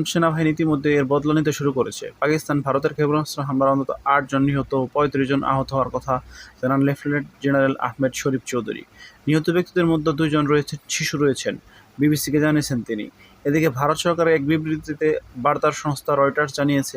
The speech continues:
ভারতের সশস্ত্র বাহিনী অপারেশন সিঁদুরের শুরু করেছে। এর আওতায় পাকিস্তান ও পাকিস্তান নিয়ন্ত্রিত আজাদ কাশ্মীরের নয়টি স্থাপনায় হামলা চালানো হয়েছে। যদিও ভারতের সরকারের দাবি, পাকিস্তানের সামরিক বাহিনীর কোনো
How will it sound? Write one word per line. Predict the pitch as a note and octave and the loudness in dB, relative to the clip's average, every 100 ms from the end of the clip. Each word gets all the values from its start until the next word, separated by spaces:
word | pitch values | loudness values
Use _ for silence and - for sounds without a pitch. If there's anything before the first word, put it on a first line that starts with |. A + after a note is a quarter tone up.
| A2 | -8
ভারতের | A#2+ C3 E3 | -4 -2 -2
সশস্ত্র | D#3+ D#3 D#3 - - | -2 -4 -8 -8 -6
বাহিনী | D3+ D3+ D3 - - - - | -4 0 -2 -4 -12 -20 -2
অপারেশন | C#3+ D#3 D#3 D#3+ | 0 2 0 0
সিঁদুরের | D3+ - D#3 E3 E3 D3 | -2 -4 -2 -2 -2 -2
শুরু | - D3+ D3+ | -6 -6 -2
করেছে। | D3 A#2 - A2+ - - - - - - - | 0 0 -4 -8 -8 -16 -18 -18 -20 -20 -2
এর | E3+ | 2
আওতায় | E3+ F3 G3 E3+ | 4 2 0 0
পাকিস্তান | F3+ F3 - D#3 | 2 0 2 0
ও | |
পাকিস্তান | C#3+ E3 E3 - D#3 | 2 0 0 0 0
নিয়ন্ত্রিত | D3+ D#3+ D#3+ D#3 | 2 2 0 -2
আজাদ | C#3+ C#3 D3+ | 0 2 2
কাশ্মীরের | D3+ D3+ - D3 C#3 | 0 -4 -2 -2 0
নয়টি | D3 D3+ C#3+ | 0 0 -2
স্থাপনায় | C#3 D#3 C#3+ C#3+ | -4 -4 -2 -2
হামলা | A#2+ C3 C#3 | -2 0 0
চালানো | C#3 C#3+ C#3 | 0 -2 0
হয়েছে। | A#2+ A#2 - A2 - - - - | -2 -6 -10 -14 -16 -20 -20 -6
যদিও | C3+ C#3+ | 0 0
ভারতের | A#2 C#3 C#3+ E3 | 0 -2 -2 -8
সরকারের | - E3+ E3 D#3+ | -4 -2 0 0
দাবি, | C#3+ D3+ C#3 | 0 0 0
পাকিস্তানের | - D#3 D#3 D3 C#3+ | -2 -2 -4 -2 -2
সামরিক | - C#3+ D#3 D3 | -2 0 0 -2
বাহিনীর | C#3 C#3+ C#3 | -4 -2 -2
কোনো | C#3+ | -2